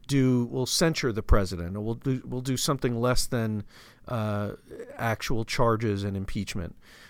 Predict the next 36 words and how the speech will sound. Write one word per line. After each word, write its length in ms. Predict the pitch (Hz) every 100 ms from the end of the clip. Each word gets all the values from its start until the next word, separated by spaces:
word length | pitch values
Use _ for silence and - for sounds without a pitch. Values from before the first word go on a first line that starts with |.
| - -
Um, 480 | 117 107 104 104 - - _ _ _ -
there's 220 | 151 180
all 140 | 214 214
different 320 | 190 - 147
kinds 300 | - 147 143
of 100 | 120
off-ramps. 580 | 120 127 - 85 - - - - - -
And 260 | 135 127 131
one 260 | 139 165
of 80 | 185
the 80 | 160
off-ramps 560 | 139 135 139 131 123 -
that, 220 | 120 - _ _
that 180 | 123 117 - -
is 140 | 120
possible 500 | - 113 104 143 151
is 120 | 160
they 100 | 147
just 180 | 139 135
don't 240 | 151 139 117
do 200 | 135 120
anything, 580 | 139 165 135 110 104
which 160 | 110 - -
I 160 | 139
think 300 | 165 175 165
is 200 | 147 127 - -
just 280 | 143 - - - - - -
n-, 180 | 139 123 -
n-, 140 | 135 - -
a 120 | 131 -
non-viable 920 | 135 139 165 175 131 139 143 139 131
from 180 | - 143
a 80 | 117
political 580 | - 127 165 240 - 165
perspective, 680 | 147 - 127 117 135 123 113
because 600 | 110 127 117 110 110